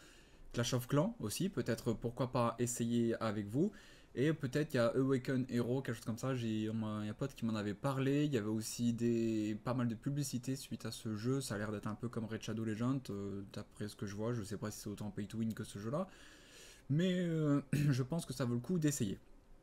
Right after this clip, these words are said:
En tout cas là, j'ai passé, j'ai passé quoi ? Le mode entraînement,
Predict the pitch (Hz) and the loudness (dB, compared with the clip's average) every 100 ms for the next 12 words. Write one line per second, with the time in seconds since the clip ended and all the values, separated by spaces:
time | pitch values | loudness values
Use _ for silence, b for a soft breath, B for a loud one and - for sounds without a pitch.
0 | - - - - 120 123 135 131 131 113 | -20 -20 -20 0 2 4 6 6 6 4
1 | 110 120 131 - 143 135 131 131 127 123 | 4 4 2 2 2 4 4 4 4 4
2 | 113 107 123 127 - 123 123 107 117 120 | 4 2 0 0 -2 0 2 2 4 6
3 | 131 123 - 131 - 135 127 143 185 | 6 4 2 2 4 6 6 6 2